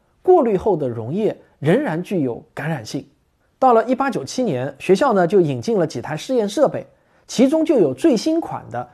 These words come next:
细菌过滤器。这个呢是巴斯德专门为了过滤细菌而发明的一种设备。它的滤芯是一根陶瓷做的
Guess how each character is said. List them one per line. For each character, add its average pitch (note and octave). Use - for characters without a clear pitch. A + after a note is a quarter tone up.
细 A#3+
菌 A#3+
过 B3
滤 F#3
器。 -
这 F#4+
个 F#3
呢 D3+
是 F3
巴 C4+
斯 D4
德 D3
专 C#4+
门 B3+
为 B3+
了 F3+
过 C4
滤 G3
细 G3+
菌 C4
而 C#3
发 F#3
明 C#3
的 D3
一 C#3
种 A#2
设 -
备。 A#2
它 C#4
的 B3
滤 C4+
芯 C4
是 A3
一 F#3+
根 F#3+
陶 F#3+
瓷 F3
做 F3
的 C3